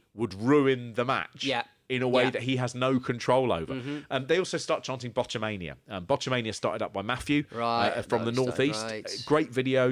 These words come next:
Speaker 2: Mm.
Speaker 1: maker of botches. If you aren't part of, like, the Botchamania, having it as a regular part of your diet,
Speaker 2: Mm.
Speaker 1: get, get involved. I
Speaker 2: I'm
Speaker 1: mean, he, they are great.
Speaker 2: The thing that gets me is, like, I don't think the Botchamania guy would even like it.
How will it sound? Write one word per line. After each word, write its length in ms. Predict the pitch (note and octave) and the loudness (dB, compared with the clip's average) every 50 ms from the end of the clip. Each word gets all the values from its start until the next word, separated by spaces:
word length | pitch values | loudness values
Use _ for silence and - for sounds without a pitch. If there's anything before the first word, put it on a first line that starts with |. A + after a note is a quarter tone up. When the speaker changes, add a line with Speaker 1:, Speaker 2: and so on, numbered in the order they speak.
| B2+ | 2
Speaker 2:
Mm. 180 | B2 B2 B2+ B2 | 0 -4 -4 -2
Speaker 1:
maker 320 | B2 B2+ C3 B2+ - B2 | 0 0 0 -2 -2 -2
of 200 | A#2 - A2+ F#2+ - | 0 0 0 0 0
botches. 320 | C3 B2 - - A#2 G#2 | 0 0 0 -4 -6 -6
If 100 | G#2 - | -6 -8
you 80 | C3 - - | -8 -2 2
aren't 240 | E3 F3 F3 E3+ - _ _ - | 2 2 2 2 -2 _ _ -2
part 260 | - D3 C#3 C3 - - | 2 2 2 2 2 0
of, 240 | C3 A#2+ G#2+ G2 G2+ | -2 -4 -4 -4 -4
like, 240 | A2 G#2+ G2+ - - | -4 -4 -4 -4 -4
the 100 | A2 F#2+ | -6 -4
Botchamania, 760 | - A#2 - - - A#2 G#2+ G#2+ A2 A2 G#2 G#2 G2+ G2 G2 - - - - _ _ | -2 -2 -2 -2 -4 -4 -2 -4 -4 -4 -4 -4 -4 -4 -4 -6 -12 -20 -20 _ _
having 280 | - G#2+ A2+ A#2 A#2 A2+ | -8 -4 -2 0 0 -2
it 80 | A2+ - | -2 -4
as 120 | A2 G2+ | -4 -2
a 40 | G#2+ | 0
regular 360 | A2 A#2+ B2 G#2+ G2+ A2 A2+ | 0 0 0 0 -2 -4 -4
part 300 | A2 - - A2 A2 - | -4 -2 0 2 2 2
of 100 | - F2 | 0 -2
your 140 | G2 G#2 G2+ | -4 -2 -4
diet, 460 | F#2+ F2 A2+ G2 F#2 F2 E2+ E2 - - B2+ | -2 0 0 2 2 2 0 -2 -6 -8 -10
Speaker 2:
Mm. 340 | B2 A#2+ A2 G2+ F#2+ B2 G#2+ | -10 -10 -10 -10 -12 -6 0
Speaker 1:
get, 180 | G#2 D#3+ - - - - - | 0 0 0 0 -4 -8 -6
get 160 | B2 C#3+ C3+ G#2+ | -4 -4 -2 -2
involved. 500 | A2+ G2+ F#2 F#2+ F2 E2+ E2+ E2 - - - | -2 -2 0 0 0 0 -4 -8 -12 -8 -2
I 200 | D#3+ F3 F#3+ F#3+ | 0 0 2 2
Speaker 2:
I'm 60 | E3+ | 0
Speaker 1:
mean, 160 | D3+ - - - | -2 -4 -6 -8
he, 140 | - - - - _ | -14 -20 -20 -16 _
they 140 | - E3 D#3 | 0 2 4
are 100 | C#3+ A#2+ | 4 4
great. 240 | - - D2 C2+ - - | 2 0 -6 -8 -8 -8
Speaker 2:
The 100 | - F#3+ | -8 -6
thing 180 | - - A3+ G3+ | -2 -2 -2 -2
that 60 | D3+ | -2
gets 220 | D#3+ D#3+ - - | -4 -4 -2 -2
me 80 | C3 B2 | -4 -2
is, 300 | G#2+ G#2+ A2 A2+ G#2 G#2 | -2 -2 -4 -4 -4 -4
like, 240 | B2 A2+ G#2+ - - | -4 -4 -4 -6 -6
I 140 | - B2+ C3 | -4 -4 -2
don't 260 | B2 - A#2+ A2+ G#2 | -2 -2 -4 -4 -4
think 220 | A2 A#2+ A#2 A2+ G#2 | -4 -6 -8 -6 -6
the 80 | B2 | -8
Botchamania 500 | A2+ A#2+ A#2+ - - B2 A#2+ A#2+ A#2+ A#2+ | -8 -8 -8 -8 -6 -6 -4 -4 -4 -4
guy 360 | A#2 C3+ C3 C3 C3 C3 C3 C3 | -4 -2 -2 -2 -2 -2 -4 -4
would 240 | C#3 C#3+ C#3 C3 C3 | -6 -6 -8 -8 -8
even 320 | - C#3+ C#3+ B2 B2+ A#2 | -8 -6 -6 -6 -6 -6
like 260 | A2+ G#2 G2+ F#2+ - | -6 -6 -8 -8 -8
it. 160 | - G2 - | -8 -8 -8